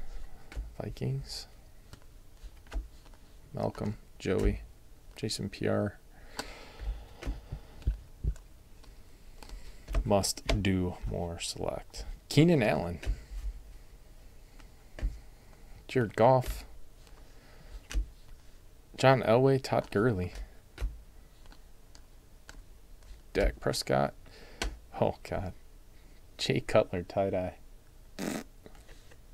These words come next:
Twenty-five out of twenty-five.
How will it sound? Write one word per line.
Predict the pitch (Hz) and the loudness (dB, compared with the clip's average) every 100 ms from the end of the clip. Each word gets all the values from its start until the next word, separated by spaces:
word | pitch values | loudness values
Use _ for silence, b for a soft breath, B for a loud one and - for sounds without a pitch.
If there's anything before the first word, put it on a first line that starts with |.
| - - - - - - - - | -20 -20 -20 -20 -20 -20 -16 -4
Twenty-five | 127 117 - 104 110 104 | 0 2 8 10 12 10
out | 92 | 6
of | 87 | 2
twenty-five. | 107 104 - 87 82 | 0 -2 0 0 0